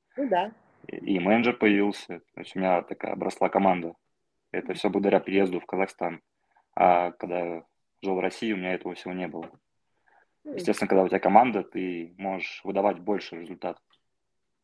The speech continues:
Speaker 1: Ah, sometimes change is for the best. He's saying, so in his life right now, moving to Kazakhstan was a big change, but then in the beginning it was very tough,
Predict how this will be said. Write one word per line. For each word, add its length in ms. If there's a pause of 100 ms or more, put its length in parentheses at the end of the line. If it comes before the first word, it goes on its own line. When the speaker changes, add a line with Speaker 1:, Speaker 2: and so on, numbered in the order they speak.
(100)
Speaker 1:
Ah, 400 (160)
sometimes 480
change 300
is 180
for 120
the 100
best. 320
He's 140
saying, 240
so 280 (320)
in 140
his 180
life 360
right 160
now, 260
moving 320
to 100
Kazakhstan 560
was 160
a 60
big 220
change, 360 (280)
but 100
then 400
in 80
the 80
beginning 320
it 80
was 200
very 440 (160)
tough, 240